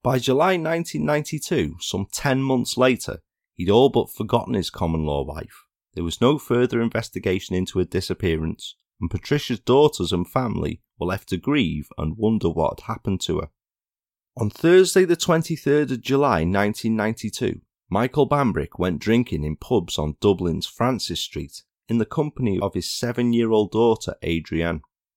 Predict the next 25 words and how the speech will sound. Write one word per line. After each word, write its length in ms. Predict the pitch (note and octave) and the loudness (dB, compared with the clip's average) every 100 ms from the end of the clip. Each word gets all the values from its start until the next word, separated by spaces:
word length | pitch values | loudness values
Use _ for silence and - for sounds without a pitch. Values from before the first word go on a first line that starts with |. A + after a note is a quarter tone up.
| _ _ _ | _ _ _
By 200 | B2 D3 | 0 2
now 260 | D#3 B2+ E2+ | 2 0 0
he'd 160 | F2 - | 0 0
gone 240 | G2+ G2+ | 0 0
back 220 | G#2 - | -4 -6
to 100 | F#2+ | -6
business 460 | F#2+ A2 G2+ F2+ - | 0 0 0 -4 -4
as 160 | E2 | -2
usual, 480 | F#2 G2 F2 D#2+ C#2+ _ | -2 -2 -4 -10 -12 _
and 100 | F2+ | -4
his 140 | F2 G#2 | -4 2
youngest 400 | B2+ D#3+ D3+ - | 2 2 -4 0
daughter 380 | D3 B2 - | 2 2 0
was 160 | E2+ - | -4 -2
in 100 | F2 | -4
the 60 | - | -4
care 420 | - C3+ E2 D#2+ | -4 -2 0 -2
of 180 | D#2+ - | -4 -8
Patricia's 600 | - - B2 - E2 D#2 | -8 -4 -4 -2 -4 -2
younger 320 | A2 D#3 G#2 | -2 -2 -4
sister, 540 | - D#2 - - - - | -8 -8 -10 -16 -16 -6
her 80 | D#2 | -6
godmother. 540 | F#2 A2+ G2+ E2+ - - _ _ _ _ _ _ _ _ - | 2 0 2 -2 -4 -14 _ _ _ _ _ _ _ _ -8
That 200 | - - | -4 0
evening, 480 | F#3 E3+ D2 D#2 | -2 -2 -4 -4